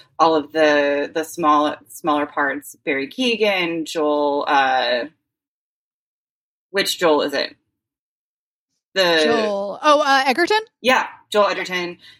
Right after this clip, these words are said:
Speaker 1: Uh, sorry, I literally, like, I was just like, "Fuck, which Joel? Which
Speaker 2: No,
Speaker 1: Joel?"
Speaker 2: I had to
Speaker 1: <laughs>
Speaker 2: remember that he was in the film. I was like, "Oh, yeah. Yeah, that's an incredible role." Yeah.
Speaker 1: Yeah, uh, and,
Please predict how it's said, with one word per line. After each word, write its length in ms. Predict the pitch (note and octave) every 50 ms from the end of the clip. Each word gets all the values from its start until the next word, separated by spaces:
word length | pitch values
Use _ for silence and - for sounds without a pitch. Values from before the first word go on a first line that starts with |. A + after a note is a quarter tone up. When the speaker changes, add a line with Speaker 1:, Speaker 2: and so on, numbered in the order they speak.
| _ _
Speaker 1:
Uh, 320 | - G3 F3+ E3+ E3 D#3+ D#3+
sorry, 320 | - G3+ F3+ D#3+ D#3+ D#3
I 60 | D#3
literally, 420 | D#3+ D#3 D3+ D#3 D#3 D#3 D3+ D#3 D#3
like, 240 | D#3 D#3 D3+ _ _ - _ _ _
I 40 | -
was 100 | D#3+ E3+
just 120 | - - -
like, 140 | E3+ -
"Fuck, 260 | - - F3 - - -
which 200 | - F3+ F3+ -
Joel? 320 | - F3 C#3 F2+ - - _ _
Which 160 | - A#3+ A#3+
Speaker 2:
No, 100 | D4+ D4+
Speaker 1:
Joel?" 80 | D4 C4
Speaker 2:
I 40 | C#4+
had 120 | F4 A4
to 100 | - F#4+
Speaker 1:
<laughs> 40 | G#4+
Speaker 2:
remember 300 | F4+ D#4+ D#4 D4+ C#4+ D4+
that 140 | C4+ C4 B3+
he 80 | B3+ C#4
was 140 | C4+ B3 D4+ E4+ -
in 200 | A#3+ C4 C4+ C4
the 100 | B3 A3+
film. 420 | - - B3+ B3 A#3 F#3 E3+ E3 E3+
I 100 | F3 F#3+
was 160 | G3 G3 G3+
like, 140 | G#3 F#3+ G3+
"Oh, 120 | A#3+ C#4+
yeah. 440 | C#4+ C#4 C4 E4 C4+ - A#3+ D#3 D3 E3+
Yeah, 160 | A3 G3 F3
that's 180 | F3 F3 -
an 80 | G#3 F#3+
incredible 680 | F#3+ F#3 F3 - G#3 A#3+ A3 D#3+ D#3 D3 D3+ D3+ D3 C#3
role." 340 | - F3 D#3+ D#3+ E3+ F#3+ A3+
Yeah. 240 | A3 F#3+ E3+ E3+ F3 G#3+ _ _
Speaker 1:
Yeah, 340 | A3+ A#3+ A#3+ G#3 F3+ - - -
uh, 320 | G3 G3 F#3 E3+ E3+ E3+ D#3+ - -
and, 680 | A3+ A#3+ A#3+ A#3 A3+ A3 A3 A3 G#3+ G#3+ G#3+ G#3 G#3